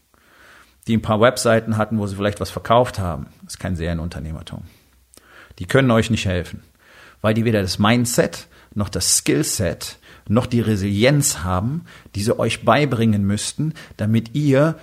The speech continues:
wirklich auf Dauer auf diesem Schlachtfeld, was einfach die Businesswelt ist, bestehen könnt.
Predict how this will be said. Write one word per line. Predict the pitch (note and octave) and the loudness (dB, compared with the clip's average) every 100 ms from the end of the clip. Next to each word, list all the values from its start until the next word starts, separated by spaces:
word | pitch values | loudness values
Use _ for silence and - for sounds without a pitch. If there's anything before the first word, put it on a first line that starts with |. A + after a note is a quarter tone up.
| - | -12
wirklich | F2+ G#2+ D#3+ D#3+ C3+ - G#2+ | -2 2 2 2 -4 -4 -4
auf | G#2 F#2 | -4 -2
Dauer | A#2+ A2+ C3 C3 D3+ - | 2 4 6 4 2 0
auf | G#2+ - | -2 -2
diesem | B2+ B2+ D#3 F#3 E3+ - _ _ _ _ _ _ _ | -4 -2 0 0 -4 -14 _ _ _ _ _ _ _
Schlachtfeld, | - - A#2 A2+ A#2 - - C#3 E3+ E3+ A2+ | -6 -2 2 2 2 -4 0 2 2 -2 -2
was | B2 - | -2 -2
einfach | C3+ D3 - C3+ | -4 -4 -2 -2
die | B2+ | 0
Businesswelt | A2+ C#3 B2 A2+ A2 G2 - | 0 2 2 0 0 -2 -4
ist, | C#3 | -6
bestehen | - - D3+ G3 F3 | -4 -2 0 0 0
könnt. | B2+ G2 | 0 -2